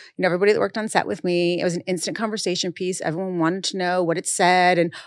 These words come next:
"Oh my gosh, my so-and-so, whoever would want, would, wants this, but they love hearts or they love stars. Can you make that?" And I was like, "Sure." So I started selling them on set.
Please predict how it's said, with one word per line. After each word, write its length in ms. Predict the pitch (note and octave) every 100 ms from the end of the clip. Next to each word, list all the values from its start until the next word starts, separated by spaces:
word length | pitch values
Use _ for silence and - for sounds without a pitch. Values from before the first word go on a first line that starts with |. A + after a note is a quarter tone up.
| -
"Oh 80 | F3
my 140 | F#3+
gosh, 440 | F#3 F#3 F3+ F#3
my 120 | F#3 D#3+
so-and-so, 640 | - E3+ F#3+ F#3+ F#3 F#3
whoever 320 | F3+ F3 F3
would 80 | F#3
want, 240 | F3 F3 -
would, 140 | F3+
wants 280 | - F3 E3+
this, 80 | F#3+
but 100 | D#3
they 140 | F3
love 160 | F3 -
hearts 340 | E4+ G#3 -
or 60 | E3
they 120 | E3+
love 200 | E3 F3+
stars. 240 | - G#3+ F3
Can 120 | D#3+ F3+
you 80 |
make 220 | F#3 G3+ -
that?" 140 | D3+
And 80 | D3+
I 80 | E3
was 100 | E3
like, 140 | E3
"Sure." 420 | - C#4+ F4+ - - -
So 120 | -
I 60 | E3
started 260 | D#3+ D#3+ -
selling 220 | D3+ E3
them 80 | F3+
on 80 |
set. 300 | - D#4+ -